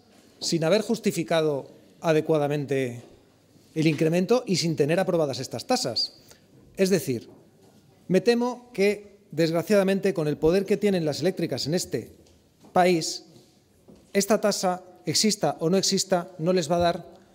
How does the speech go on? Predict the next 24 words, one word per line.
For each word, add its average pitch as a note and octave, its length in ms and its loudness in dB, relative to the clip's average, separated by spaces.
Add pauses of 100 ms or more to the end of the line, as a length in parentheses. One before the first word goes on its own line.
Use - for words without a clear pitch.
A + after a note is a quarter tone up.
(120)
mayor E3 480 2
o E3 80 -4
menor D#3 460 -2
capacidad, D#3 560 -2 (240)
como B2+ 220 -4
tienen F3 240 0
ahora, D3 340 0 (800)
para F3+ 500 2
decidir D#3+ 460 2
a D3 40 0
su - 120 -6
libre E3+ 200 2
albedrío D3+ 560 0 (220)
las C3 180 -6
tasas D3 300 -4
eléctricas C3 600 -4 (580)
que B2+ 140 2
nos C3 480 -2
repercuten C#3+ 840 0 (320)
a D3+ 80 -2
los B2 180 -2
vecinos G#2+ 580 -6 (420)
y D3 100 -2
vecinas. A2+ 540 -6